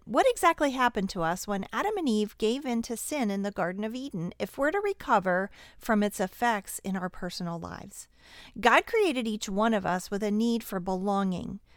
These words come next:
both to him and to one another. But instead of feeling like we belong, we fight feelings of rejection that bombard us moment by one moment by those we love and meet. The only way to have a healthy relationship with anyone else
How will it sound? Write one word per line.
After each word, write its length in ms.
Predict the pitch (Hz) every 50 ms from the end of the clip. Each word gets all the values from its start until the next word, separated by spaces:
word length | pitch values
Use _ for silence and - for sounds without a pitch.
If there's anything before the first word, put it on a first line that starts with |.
| - - -
both 180 | 208 202 196 -
to 100 | - 208
him 420 | 185 196 185 170 175 185 208 233 - -
and 280 | - 208 202 226 254 262
to 240 | - - 226 240 262
one 200 | 139 208 214 226
another. 520 | 269 277 311 392 440 - 156 - 185 - _ _ _ _ _ _ - _
But 400 | - 403 508 440 254 247 262 - -
instead 420 | 277 285 277 - - - 359 440
of 120 | 440 403
feeling 420 | - - 339 349 349 330 311 302 302
like 220 | 294 294 285 -
we 100 | 311 294
belong, 640 | 294 240 214 208 220 247 311 370 320 233 214 214 240 - - - - - - - -
we 140 | 302 330 349
fight 400 | - - - 359 349 339 359 -
feelings 680 | - - - - 302 330 339 339 330 311 302 294 -
of 140 | 277 262 -
rejection 840 | 254 247 233 - - 269 277 302 - - - - 220 208 202 202 208
that 200 | 208 226 220 -
bombard 540 | - 262 254 247 247 240 254 262 277 294 277
us 260 | 247 214 220 - -
moment 440 | 226 220 226 254 269 269 269 262 254
by 180 | - 240 240 233
one 260 | 214 226 226 - -
moment 520 | 226 240 254 269 247 202 185 185 190 - - - - - - - - - -
by 200 | 277 285 285 277
those 420 | 254 254 269 285 302 302 294 -
we 120 | - 277 277
love 280 | 277 254 262 277 269
and 180 | 269 254 240 233
meet. 480 | 240 277 294 226 - - - - - _ _ - _ - - - - - _
The 220 | - 208 214 214 - -
only 260 | - 233 277 330 359
way 460 | 370 381 349 339 311 302 311 311 311 - -
to 120 | 262 233
have 360 | 226 220 226 240 247 240 240
a 100 | - -
healthy 400 | 214 - 226 254 262 - 277 254
relationship 800 | 240 247 226 226 226 233 247 247 - - 240 226 - 247 220 -
with 120 | 226 220 233
anyone 380 | 233 226 233 226 214 214 208
else 540 | 240 226 226 285 277 294 - - - -